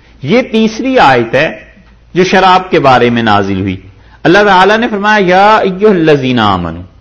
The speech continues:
اے ایمان والو، "لا تقربوا الصلاۃ"، نماز کے قریب نہ پھٹکنا، نماز کے قریب نہ جانا،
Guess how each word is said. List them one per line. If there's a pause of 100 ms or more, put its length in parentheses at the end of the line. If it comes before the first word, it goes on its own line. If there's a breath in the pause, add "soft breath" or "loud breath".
(140)
اے
ایمان
والو، (380 loud breath)
"لا
تقربوا
الصلاۃ"، (480 soft breath)
نماز (160)
کے
قریب
نہ (220)
پھٹکنا، (540)
نماز
کے
قریب
نہ
جانا،